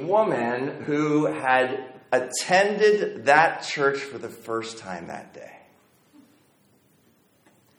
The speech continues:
Now, number one, again, observing what's going on, she had a lot of guts, right? <laughs> Like, first time in a large group, and then coming together in a small group setting to have the conversation of, "What did God say today?"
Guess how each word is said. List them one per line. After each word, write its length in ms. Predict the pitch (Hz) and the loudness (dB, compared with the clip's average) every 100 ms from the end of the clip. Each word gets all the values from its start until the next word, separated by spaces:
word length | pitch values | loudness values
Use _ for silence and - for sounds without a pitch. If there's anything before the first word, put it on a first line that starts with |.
| _ _ _ | _ _ _
Now, 80 | - | -4
number 240 | 110 180 131 | 4 6 6
one, 320 | 156 139 - - - - | 6 6 2 -8 -16 -4
again, 400 | - 151 120 113 | 0 2 2 0
observing 480 | 120 - 185 190 147 | -2 4 6 6 4
what's 160 | 139 - | 2 2
going 300 | 127 123 131 | 0 2 2
on, 360 | 131 98 95 - - | 2 0 -8 -18 -20
she 120 | - - | -2 2
had 40 | |
a 40 | |
lot 120 | 131 - | 2 2
of 80 | |
guts, 340 | 110 117 - 110 | 0 -2 -2 -2
right? 380 | 98 123 170 185 - | 2 4 4 0 -2
<laughs> 80 | |
Like, 380 | 160 180 180 175 - - - - - | 2 4 4 2 -4 -12 -14 -14 4
first 280 | 170 180 | 4 6
time 200 | 180 165 | 6 6
in 80 | 143 | 4
a 60 | 120 | 2
large 300 | 151 202 - | 4 4 4
group, 340 | 180 190 185 - | 2 2 0 0
and 140 | 135 | 2
then 160 | 139 139 | 2 2
coming 180 | 156 151 | 0 2
together 220 | 147 135 | 2 4
in 60 | |
a 20 | 117 | 0
small 320 | - 156 147 | 0 2 2
group 160 | 135 | 0
setting 320 | - 147 135 120 | 0 2 2 -4
to 60 | |
have 180 | 113 117 | -4 -4
the 80 | 113 | -2
conversation 680 | 113 107 104 110 110 117 | -2 -4 -2 -2 -2 -4
of, 160 | 98 92 | -4 0
"What 160 | 104 110 | 2 2
did 80 | |
God 260 | 101 117 131 | 4 4 4
say 160 | 101 87 | -2 -4
today?" 380 | 82 78 76 | -4 -8 -8